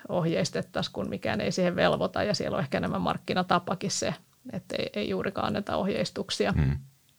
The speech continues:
Speaker 1: Kun taas Suomessa sitten markkinatapa on enemmän se, että jonkin verran, ää, ainakin jonkinlainen ohjeistus annetaan. Että ne on aika harvinaisia tapauksia, jos ei ohjeisteta ollenkaan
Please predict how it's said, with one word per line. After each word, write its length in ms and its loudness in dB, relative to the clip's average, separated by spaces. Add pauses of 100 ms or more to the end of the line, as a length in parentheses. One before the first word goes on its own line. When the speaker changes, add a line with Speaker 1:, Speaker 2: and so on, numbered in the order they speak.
(300)
Speaker 1:
Kun 200 6
taas 220 6
Suomessa 460 6
sitten 380 0 (680)
markkinatapa 720 4
on 160 8
enemmän 440 2
se, 200 -2 (360)
että 220 -8
jonkin 300 -4
verran, 340 -2 (960)
ää, 120 4
ainakin 240 8
jonkinlainen 500 10
ohjeistus 520 6
annetaan. 580 4 (360)
Että 200 -4
ne 60 2
on 80 2
aika 180 4
harvinaisia 640 4
tapauksia, 560 0
jos 200 0
ei 140 -2
ohjeisteta 540 -4
ollenkaan 540 -2